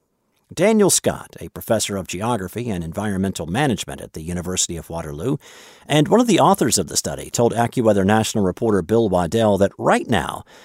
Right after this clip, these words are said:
with the current climate, about half the hosts can provide really good snow conditions ninety percent of the time or better. Scott and fellow researchers projected what these cities could look like going forward,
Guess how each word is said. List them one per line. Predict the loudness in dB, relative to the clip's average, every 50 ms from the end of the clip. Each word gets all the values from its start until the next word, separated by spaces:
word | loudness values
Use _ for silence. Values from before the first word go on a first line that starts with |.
| -20 _ -4
with | -2 0
the | 0 -2
current | -2 -2 0 2 2 2 2 0 -4
climate, | -2 2 2 2 2 0 -2 -8 -8 -8
about | -4 0 0 0 0 -2 -6 -4
half | -2 0 0 0 0 _
the | -2 0
hosts | 2 4 4 4 2 0 0 -2 -2 -4
can | -4 -2 -2 -2 0
provide | 0 0 0 2 2 2 4 2 0 -2 -2 0
really | 2 2 2 2
good | 2 4 4 4 4
snow | 2 2 2 2 4
conditions | 2 0 -2 0 -4 -6 -6 -6 -6 -6 -8 -10 _ _ _ _ _ -6
ninety | -2 -2 0 0 2 2 2 2 0
percent | -2 -2 0 0 0 0
of | 0 0
the | 0
time | -2 -2 0 2 2 2 2
or | 2
better. | 0 -2 -6 -8 -10 -12 -14 -16 -18 _ _ _ _ _ _ _ _ _
Scott | -8 -4 0 2 2 2 2 -2 -4
and | -6 -8 -8 -8 -4
fellow | 0 0 2 2 2 0
researchers | 0 0 0 0 0 0 0 -2 -2 -2 -4 -4 -4 -4
projected | -4 -4 0 0 0 0 0 -4 -6 -4
what | -4 -4 -4 -4 -6
these | -6 -4 -4 -2
cities | -2 0 0 -2 -2 -2 -4 -6 -6 _ -10
could | -6 -6 -4 -4
look | -4 -6 -8 -8 -12 -14
like | -14 -12 -12 -14 -14 -6
going | -2 0 2 2 0 -2
forward, | -2 0 0 2 2 2 0 -2